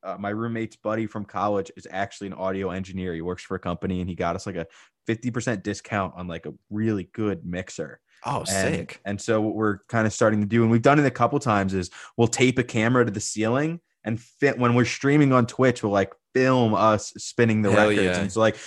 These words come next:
Speaker 1: you see us, like, taking it out of the case. People love that, man. They, like,
Speaker 2: Yeah.
Speaker 1: 'cause it's not something you really get to see anymore.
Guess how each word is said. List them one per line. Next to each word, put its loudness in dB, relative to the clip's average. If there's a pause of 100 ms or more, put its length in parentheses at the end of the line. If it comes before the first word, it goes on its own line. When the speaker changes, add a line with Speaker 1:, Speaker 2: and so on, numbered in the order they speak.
(120)
Speaker 1:
you -2
see 0
us, -2
like, 2
taking 0
it 6
out 6
of 0
the 2
case. 0
People 2
love 4
that, 2
man. -2
They, 4
like, 6
Speaker 2:
Yeah. 4
Speaker 1:
'cause 0
it's 0
not 6
something 0
you 4
really 6
get 0
to -8
see -2
anymore. -4